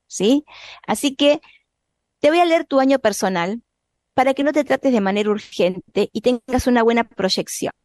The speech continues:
Eh, si yo le sumo el siete del año universal dos mil veintitrés, vas a tener un año cinco, hermoso año. Utiliza este año cinco para poder tomarte tiempo, tomarte tiempo para circular por tu vida.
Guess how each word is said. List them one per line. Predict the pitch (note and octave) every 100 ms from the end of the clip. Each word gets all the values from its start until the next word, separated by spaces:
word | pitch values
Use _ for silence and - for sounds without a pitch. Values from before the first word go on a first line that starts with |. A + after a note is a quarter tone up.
| - - - _ _ _ _ -
Eh, | G#3 G#3 G3+ G3 F#3+ F#3 - _ _ _
si | -
yo | G#3 C#4+
le | D4+
sumo | - B3+
el | A3+
siete | - D#4 D4+ A3+
del | F#3
año | G3 G#3
universal | G3+ G3 - A#3
dos | F3
mil | F#3 E3+ _ -
veintitrés, | G3 G#3 C4 B3+ A3+ A3+ - _ -
vas | - -
a | F4
tener | A#3 G#3+
un | G#3+
año | G#3 G#3
cinco, | F#3+ - A#3 F#3 - E3+ - _
hermoso | - C4 D4+ -
año. | G#3 E3 D3 C#3+ - _
Utiliza | - A#3+ C4+ C4+ F4
este | F4+ C4+ A3+
año | A#3 B3+ A3+
cinco | - G#3+ A#3+ B3+ G#3+ - - -
para | - G3+ G#3
poder | - A3 C#4 D#4+ - _ - _ _ _ -
tomarte | G#3+ C4+ D#4+ A3+
tiempo, | - F#3 G#3 B3 C4 F3+ F3 - _ _ _ _ _ -
tomarte | F#3+ B3+ C4 G#3
tiempo | - A#3+ C4+ G#3+
para | - F3
circular | - G3 - A3 C4 -
por | G3+ F#3+
tu | -
vida. | D#3 C#3+ C#3 D3